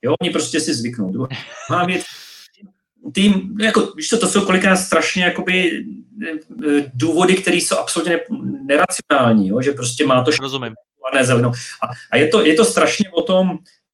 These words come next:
Speaker 1: eh, ty z toho pohledu toho manažera, šéfa, ty, ty měl bys těm lidem říkat, proč rozhoduješ tak či tak, a měl bys jich pomá-, měl bys jim pomáhat v tom, aby uměli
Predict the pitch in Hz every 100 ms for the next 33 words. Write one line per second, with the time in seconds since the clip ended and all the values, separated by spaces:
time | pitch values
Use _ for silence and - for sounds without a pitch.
0 | _ - 139 - 165 156 - 180 185 156
1 | 151 170 165 175 131 160 147 165 170 156
2 | 151 143 127 147 151 156 _ _ 151 -
3 | - 165 147 143 156 165 165 147 139 -
4 | 156 147 147 151 147 131 127 135 139 -
5 | 147 139 - 143 120 143 139 127 - 127
6 | - - 143 - 113 123 - _ _ 110
7 | 131 147 156 170 - 156 151 - - 131
8 | 151 156 156 139 147 151 156 - 127 120
9 | 143 160 - _ _ _ _ 113 107 165
10 | - 147 143